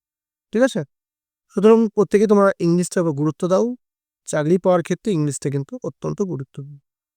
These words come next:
বিশেষ করে যাতে পুলিশে পরীক্ষা আছে, দশের মধ্যে তুমি যদি পাঁচ, ছয়, সাত নম্বর পেতে পারো, তুমি অনেক কয়েক লক্ষ ছেলেমেয়েকে তুমি, আহ, টপকে চলে যেতে পারবে,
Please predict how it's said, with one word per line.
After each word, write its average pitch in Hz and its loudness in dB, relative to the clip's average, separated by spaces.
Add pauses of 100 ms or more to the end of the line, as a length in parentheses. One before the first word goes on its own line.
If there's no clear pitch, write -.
(420)
বিশেষ 165 -8
করে 190 4
যাতে 175 0
পুলিশে 180 2
পরীক্ষা 170 -2
আছে, 147 -4
দশের 156 -2
মধ্যে 175 0
তুমি 175 0
যদি 151 -2 (560)
পাঁচ, 170 2 (100)
ছয়, 170 0 (120)
সাত 156 0 (100)
নম্বর 180 2
পেতে 175 -2
পারো, 151 -2 (480)
তুমি 175 2 (240)
অনেক 175 2 (120)
কয়েক 180 2 (100)
লক্ষ 170 -2
ছেলেমেয়েকে 165 0
তুমি, 151 -4 (920)
আহ, 151 -6
টপকে 165 0
চলে 139 -4
যেতে 135 -8
পারবে, 123 -14